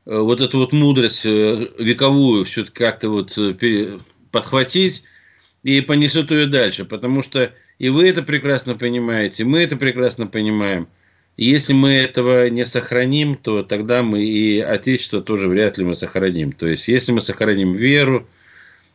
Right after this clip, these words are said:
традиции, м, наши замечательные, скажем так, обычаи, если мы сумеем сохранить свой язык, свою культуру, если мы сможем все это передать нашим детям, тогда будущее, конечно, безусловно, у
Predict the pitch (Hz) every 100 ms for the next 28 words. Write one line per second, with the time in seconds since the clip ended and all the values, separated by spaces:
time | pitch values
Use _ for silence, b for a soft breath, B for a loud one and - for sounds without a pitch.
0 | _ - 98 101 139 135 - 120 110 101
1 | 98 95 95 98 98 95 95 95 98 107
2 | 101 98 101 101 95 117 104 104 95 101
3 | 92 87 95 104 98 131 131 - 104 107
4 | - 110 - 110 117 107 107 98 107 107
5 | 107 - 117 120 120 101 101 92 - 113
6 | 123 123 123 113 - 104 82 - B B
7 | B B 120 117 127 120 135 123 110 113
8 | 101 98 113 110 107 110 104 107 117 113
9 | 147 147 104 104 101 107 135 127 - 90
10 | 95 117 113 90 85 87 - 117 110 85
11 | 82 85